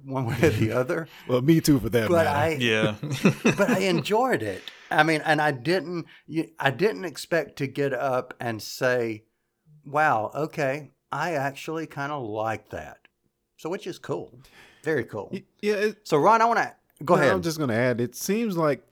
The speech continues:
Speaker 2: that is kind of the approach that D C took with this, in my opinion, because I don't think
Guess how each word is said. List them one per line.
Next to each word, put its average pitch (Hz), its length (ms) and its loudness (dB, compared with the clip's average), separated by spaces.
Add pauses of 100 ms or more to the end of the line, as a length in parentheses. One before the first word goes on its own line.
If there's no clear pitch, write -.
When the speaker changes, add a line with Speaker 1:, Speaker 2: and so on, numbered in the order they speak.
(280)
Speaker 2:
that 123 680 -2
is 117 420 -4 (140)
kind 127 540 -6
of 131 160 -4
the 120 140 -2
approach - 720 -6
that 90 680 -8
D 104 240 -6
C 101 380 -8 (180)
took - 320 -8
with 120 180 -8
this, 135 300 -6
in 117 80 -6
my 104 200 -4
opinion, 143 580 -4 (480)
because 135 400 -2
I 147 100 -2
don't 196 220 -2
think 123 240 -4